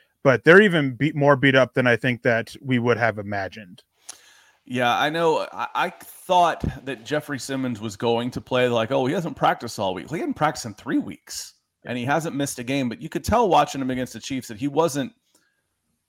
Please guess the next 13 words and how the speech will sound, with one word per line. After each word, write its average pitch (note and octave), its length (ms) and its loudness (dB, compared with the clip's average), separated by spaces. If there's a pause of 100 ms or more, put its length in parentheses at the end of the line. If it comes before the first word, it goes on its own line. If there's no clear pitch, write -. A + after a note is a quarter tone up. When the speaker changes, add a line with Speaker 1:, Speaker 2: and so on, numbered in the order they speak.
(200)
Speaker 2:
one D3 280 6
of C#3+ 140 2
the B2+ 80 -2
top C3 420 2
defensive A#2+ 440 -8
players G#2 360 -4
in G#2 80 -12
the G#2 60 -10
N G2 60 -10
F F#2+ 120 -16
L. F#2+ 140 -2
He A2 120 -10
was, G#2+ 420 -12